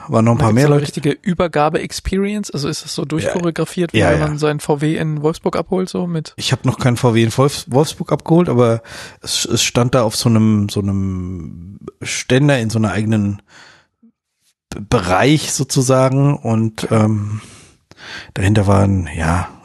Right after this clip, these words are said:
Speaker 1: also es ist halt dann nur, nur eine kleine Ecke, weil es ist ja, warte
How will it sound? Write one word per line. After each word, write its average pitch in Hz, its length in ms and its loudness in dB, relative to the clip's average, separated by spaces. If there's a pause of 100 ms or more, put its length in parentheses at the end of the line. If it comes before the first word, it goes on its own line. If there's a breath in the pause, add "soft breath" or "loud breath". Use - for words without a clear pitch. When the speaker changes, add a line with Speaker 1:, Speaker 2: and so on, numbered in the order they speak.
Speaker 1:
also 85 180 -2
es - 160 -4
ist - 220 -2
halt 98 140 2
dann 90 100 2
nur, 98 260 4 (400 loud breath)
nur 104 80 4
eine 98 80 4
kleine 95 320 0
Ecke, 101 220 0
weil 90 80 4
es 90 160 -4
ist - 140 -4
ja, 92 420 0 (760 soft breath)
warte - 260 -12